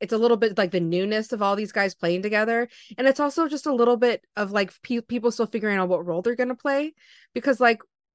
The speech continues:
I mean, Ayton, I thought, looked great before he was injured, but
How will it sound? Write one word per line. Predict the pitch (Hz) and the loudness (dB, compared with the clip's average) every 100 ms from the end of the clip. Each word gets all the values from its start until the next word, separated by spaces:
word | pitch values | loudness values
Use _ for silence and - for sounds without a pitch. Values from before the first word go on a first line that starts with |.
| _ _ - | _ _ -4
I | 240 | -2
mean, | 240 185 _ _ _ _ - | -2 -4 _ _ _ _ -2
Ayton, | 285 311 403 | -2 2 0
I | |
thought, | 285 233 | 2 0
looked | 190 - | 0 -2
great | 208 | -2
before | 214 - 175 | -2 -4 -4
he | |
was | 165 | -2
injured, | 190 247 151 139 202 _ _ _ _ _ _ _ - | -4 -4 -4 -6 -18 _ _ _ _ _ _ _ 2
but | 208 190 | 4 4